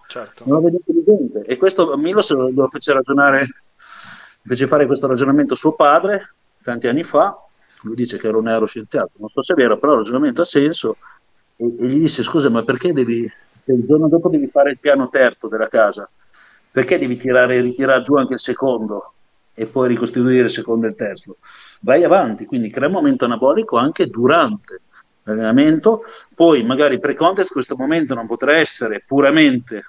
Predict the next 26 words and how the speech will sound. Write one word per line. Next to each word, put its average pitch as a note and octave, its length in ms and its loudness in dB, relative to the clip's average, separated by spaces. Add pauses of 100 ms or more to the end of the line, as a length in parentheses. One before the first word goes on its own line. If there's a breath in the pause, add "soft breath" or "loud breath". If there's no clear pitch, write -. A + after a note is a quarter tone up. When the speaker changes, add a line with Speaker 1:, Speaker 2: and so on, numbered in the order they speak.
Speaker 2:
anabolico, B2+ 800 0
ma C3 100 -2
sarebbe B2 380 0
già - 140 -2
tanto C3 340 0
che D3 100 -4
fosse A2+ 540 -6
anticatabolico, A#2 1200 -6 (180)
perché - 220 -12
Speaker 1:
Certo. - 120 -12
Speaker 2:
se C3+ 60 -16
tu B2+ 60 -2
riesci B2 480 -2
a A2 40 -4
ini-, A#2 120 0 (140)
a - 100 -2
iniziare D3 380 2
la D3 80 2
preparazione C#3+ 640 0 (560 loud breath)
e B2 80 -2
a C#3+ 80 4
finirla C#3 560 0 (520)
con D3 200 0
gli D3 100 2
stessi E3 360 0
muscoli B2 580 0